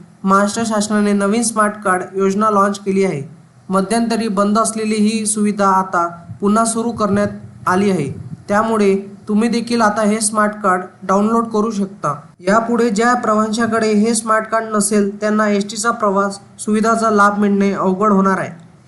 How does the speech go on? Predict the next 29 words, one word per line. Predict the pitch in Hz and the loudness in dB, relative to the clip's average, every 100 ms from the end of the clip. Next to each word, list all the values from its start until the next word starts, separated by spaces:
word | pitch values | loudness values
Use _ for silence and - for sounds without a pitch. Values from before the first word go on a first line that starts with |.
| 202 | -2
हे | |
कार्ड | 220 220 214 | 0 0 0
काढण्यासाठी | 208 202 220 220 208 196 175 - - - - - | 0 0 0 0 0 0 -2 -4 -14 -20 -20 -2
एकतीस | 196 196 208 247 247 247 - - | 0 0 -4 -4 -4 -8 -14 -2
एप्रिल | 196 190 220 208 196 - - - | -2 0 0 0 -2 -6 -14 -2
मुदत | 196 202 233 190 | 0 2 0 0
देण्यात | 214 220 214 | 0 0 0
आली | 196 208 | 0 2
होती, | 208 - 156 135 - - - | 0 0 -6 -10 -18 -10 -2
पण | 208 | 0
त्यामुळे | 214 220 233 226 214 | 2 2 2 2 0
तुम्हाला | 214 202 202 196 | 0 2 4 4
मोफत | 196 196 196 202 | 2 0 0 -4
प्रवासाचा | 208 208 208 208 196 208 | 0 2 2 0 -2 0
लाभ | 196 190 | 2 0
घ्यायचा | 190 196 196 214 | -2 -4 0 -2
असेल, | 202 190 165 - - - | -2 -4 -6 -10 -14 -4
तर | 214 | 2
हे | 196 | 2
कार्ड | 214 214 214 | 2 0 2
नक्की | 208 208 214 | 0 -2 -4
काढून | 214 196 196 | 0 0 0
घ्या. | 185 139 139 - - | -2 -6 -10 -18 -12
हे | - 208 | -4 -2
कार्ड | 220 220 214 | 0 0 0
काढणे | 208 196 208 202 | -2 -2 -2 -2
खूप | 233 220 | -2 -4
सोपे | - 202 196 214 | -2 -4 0 -2
असून | 196 202 208 180 | 0 -2 0 -2